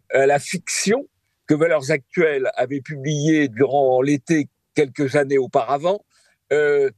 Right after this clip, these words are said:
en imaginant, euh, les ancêtres de Madame Obono, Madame Obono, euh, trafiquant, euh, d'esclaves, c'était, euh, humoristique. Ça correspondait d'ailleurs à une certaine réalité historique, à savoir que l'esclavage, euh, la traite, euh,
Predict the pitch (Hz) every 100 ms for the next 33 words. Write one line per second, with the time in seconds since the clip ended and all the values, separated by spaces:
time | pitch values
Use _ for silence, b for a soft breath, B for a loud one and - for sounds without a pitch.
0 | _ _ 160 156 170 175 160 147 160 175
1 | 175 151 104 139 139 151 160 165 156 -
2 | 165 139 127 131 135 127 131 139 156 196
3 | 160 139 139 139 135 156 160 196 214 -
4 | _ - - - 160 147 139 - 175 165
5 | 135 123 123 123 123 123 120 139 - 175
6 | 180 143 104 120 - 135 120 123 110 110
7 | 101 120 123 135 139 - 285 - b b
8 | - 175 190 180 180 180 196 208 160 165
9 | 170 139 147 156 - 151 139 131 139 127
10 | 170 147 123 - 165 277 _ _ _ -
11 | 139 160 147 165 143 - 135 135 127 -
12 | 147 139 147 139 123 107 101 _ _ _
13 | - 131 131 135 123 - 156 - - 135
14 | 127 123 123 120 117 110 107 104